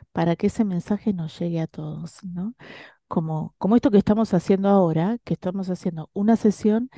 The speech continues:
que literalmente llega a miles de personas, ¿no? Entonces decir, bueno, ah, estoy ocupando un tiempo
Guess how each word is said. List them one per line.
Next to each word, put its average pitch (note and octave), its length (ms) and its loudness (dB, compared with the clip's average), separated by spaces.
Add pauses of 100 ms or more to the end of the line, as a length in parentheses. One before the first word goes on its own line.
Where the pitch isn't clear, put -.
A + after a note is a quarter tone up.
(520)
que F3+ 140 4
literalmente F#3+ 840 2 (200)
llega G3 340 -4
a D#3+ 140 -6
miles F3+ 320 0
de E3 80 -4
personas, D3 680 -16 (220)
¿no? F3 220 -14 (520)
Entonces F3 540 -4
decir, E3+ 260 -6
bueno, D#3+ 260 -12
ah, G#3 280 0
estoy G3+ 220 -6
ocupando E3+ 760 -2
un G3+ 240 -4
tiempo B3 600 2